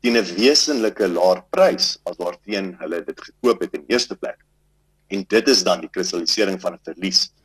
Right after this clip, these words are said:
Op hierdie stadium 'n hele paar miljard rand,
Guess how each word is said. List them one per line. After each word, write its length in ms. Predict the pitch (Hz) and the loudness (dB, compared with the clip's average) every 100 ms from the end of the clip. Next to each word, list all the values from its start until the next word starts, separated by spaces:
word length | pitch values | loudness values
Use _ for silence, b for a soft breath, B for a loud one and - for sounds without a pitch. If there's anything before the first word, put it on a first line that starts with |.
| _ _ - | _ _ -12
Op 140 | - | -6
hierdie 180 | 92 120 | -2 -2
stadium 420 | - 117 101 98 | 0 2 2 2
'n 120 | 82 87 | -4 0
hele 180 | 104 | 0
paar 280 | - 104 92 | 4 4 4
miljard 420 | 90 78 85 90 | 0 0 2 2
rand, 260 | - 95 | 2 2